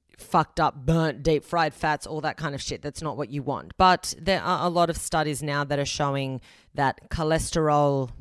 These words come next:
and saturated fats like butter and all of that are actually really good for the brain, as well as, of course, you know, you've got your healthy oils and things like that. You've got your olive oil, your avocados,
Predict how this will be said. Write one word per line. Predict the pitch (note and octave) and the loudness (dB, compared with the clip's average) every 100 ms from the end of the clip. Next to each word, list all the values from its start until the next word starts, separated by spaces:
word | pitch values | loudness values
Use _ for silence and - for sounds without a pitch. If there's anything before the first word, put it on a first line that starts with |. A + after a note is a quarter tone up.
| - - _ _ _ _ _ - - _ F3+ | -20 -20 _ _ _ _ _ -20 -20 _ 0
and | F3+ F3 E3+ E3 D3 - | 4 6 4 0 -2 -4
saturated | - - F3+ E3 - D#3 D3+ C#3+ | -6 0 0 2 2 2 0 -2
fats | - D3 - | 0 0 0
like | D3 D3+ C3 | -6 -6 2
butter | C#3 D3 C#3+ | 8 8 8
and | C3+ D3 | 4 -2
all | C#3+ | -2
of | C#3+ - | -4 0
that | C#3 C3+ - - | 0 0 -4 -2
are | D3 | 0
actually | D3 - - D3 C3+ B2 _ _ _ _ D#3 | 0 0 -4 -2 -4 -6 _ _ _ _ -2
really | D#3 D#3+ D3+ | 0 2 0
good | D#3 | -2
for | C#3 | -2
the | |
brain, | C#3+ C#3 C3 | 0 0 -2
as | C3 E3+ D#3 | -4 -4 2
well | E3+ E3 | 6 6
as, | D#3 D3 | 4 0
of | - | -6
course, | - C#3 - | -4 -4 -4
you | C#3+ | -4
know, | |
you've | C3+ C3+ A#2+ | -4 -4 -4
got | C#3+ | -4
your | C3+ C#3+ C3+ | -2 -2 -4
healthy | - E3 D3+ D#3 - | -4 -4 -2 -2 6
oils | F3 E3+ D#3+ D3+ | 8 10 8 2
and | D#3 | -4
things | D3+ C#3+ | -6 -6
like | C#3+ C#3 | -6 -4
that. | C#3+ C#3+ | -4 -4
You've | C3 | -4
got | D3+ | -2
your | C#3+ A2 | -2 -2
olive | D3 C#3+ B2+ | -2 -2 -4
oil, | C3+ C3+ C3 | -4 -4 -4
your | C#3 C3+ - - - - | -4 -4 -8 -20 -20 -4
avocados, | D3+ D3 C#3+ A#2+ C3 C#3+ C#3 | -2 -2 -4 -6 -6 -6 -6